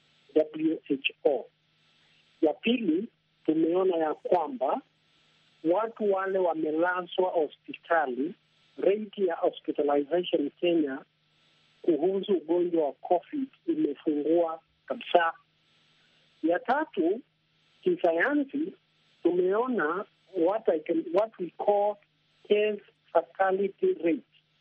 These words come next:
ama watu wale wanakufa kwa sababu ya covid wakiwa kwa hospitali ama wakiwa wako hospitali, imefungua zaidi.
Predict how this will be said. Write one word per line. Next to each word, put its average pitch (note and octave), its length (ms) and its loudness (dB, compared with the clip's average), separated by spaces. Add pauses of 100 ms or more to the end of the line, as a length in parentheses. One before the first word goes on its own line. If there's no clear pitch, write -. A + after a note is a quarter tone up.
(300)
ama G3+ 260 4
watu E3+ 460 0
wale G#3+ 380 0
wanakufa F3+ 1000 0
kwa D#3 260 0
sababu F3+ 520 0
ya E3+ 180 0 (140)
covid A3+ 580 -2 (960)
wakiwa F#3 440 0
kwa F3+ 160 -2
hospitali G#3+ 840 -2 (360)
ama D#3 180 0
wakiwa D#3+ 840 0 (160)
wako E3 280 0
hospitali, G#3 800 -2 (640)
imefungua E3+ 880 0 (140)
zaidi. C3+ 480 -2